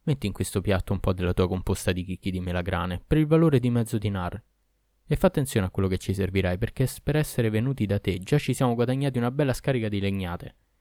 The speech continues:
Perciò di grazia vedi di non procurarci un secondo trattamento di favore col darci una composta di seconda scelta. "Per Dio, servitore, questo tipo di composta non c'è nessuno al mondo che sia pratico come me nel prepararla, a parte mia madre, ma lei si trova ora in un paese situato ben lontano da qui."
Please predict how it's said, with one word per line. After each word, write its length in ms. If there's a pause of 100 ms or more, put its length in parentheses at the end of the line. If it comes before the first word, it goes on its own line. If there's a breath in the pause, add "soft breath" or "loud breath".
(180)
Perciò 320
di 100
grazia 400
vedi 220
di 100
non 160
procurarci 520
un 60
secondo 300
trattamento 560
di 80
favore 340
col 140
darci 300
una 120
composta 440
di 80
seconda 380
scelta. 540 (560 soft breath)
"Per 280
Dio, 420
servitore, 680
questo 260
tipo 180
di 80
composta 580
non 120
c'è 160
nessuno 320
al 80
mondo 240
che 80
sia 180
pratico 400
come 220
me 140
nel 200
prepararla, 800
a 140
parte 260
mia 160
madre, 380 (220)
ma 100
lei 80
si 80
trova 260
ora 160
in 100
un 80
paese 260
situato 500
ben 180
lontano 400
da 120
qui." 280